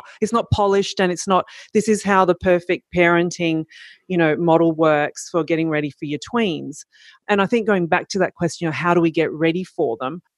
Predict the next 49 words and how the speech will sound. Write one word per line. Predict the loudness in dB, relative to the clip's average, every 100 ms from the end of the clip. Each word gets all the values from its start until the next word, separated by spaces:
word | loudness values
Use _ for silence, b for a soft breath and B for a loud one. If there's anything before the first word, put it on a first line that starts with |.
| _ -4
I | 0
mean, | 2 2
you | 2
tell | 0 0
me, | 2 0
but | 0 -4
if | 0
we | 2
look | 2 2
at | -2
some | -4
of | -4
the | -4
core | 0 2 0
stuff | -4 -4 -2 -2 -6
and | -4 -2
we're | -2 -2
looking | -4 -6 -4
at | -4 -8 _ -6
parents | 0 2 0 -2 -4
and | -6
professionals | -2 -2 -2 -2
working | -2 -2 -4
with | -4
kids | -6 -4 0
mostly, | 4 4 4 0 -2 -2 -4 b b
you | -6
know, | -2
in | -2
the | -2 0
early | 4 4 2
years, | -2 -6 -6 -8 -10 b b b _ _ _ -6
the | -6
three, | -4 -2 2 4 4
or | 6 4
let's, | 2 0 -4 -6
let's | -6 -6
talk | -6
about | -6 -8
the |
three | -8 -6 -4
most | -4 -6
important | -6 -4 -4 -2
things, | -2 -2 0
but | -2 -4 B B B _ _ 2
I've | 2 4
heard | 2 0
a |
theme | -2 -2 -2 -2 -6